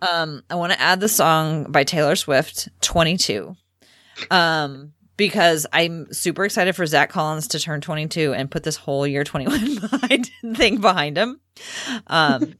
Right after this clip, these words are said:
'cause <laughs> last year we saw him after his twenty-first birthday, things got a little rough on the court. I don't know why. It just was probably pure coincidence,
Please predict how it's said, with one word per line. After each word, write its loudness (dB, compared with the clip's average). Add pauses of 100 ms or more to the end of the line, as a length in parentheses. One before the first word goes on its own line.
'cause -6 (120)
<laughs> -20
last -2
year 0
we -4
saw 2
him -4
after 0
his 0
twenty-first -4
birthday, 2
things 0
got 4
a -2
little -4
rough 0
on -2
the -6
court. 0
I 2
don't -2
know 2
why. 2
It -2
just -6
was -6
probably 0
pure -12
coincidence, 2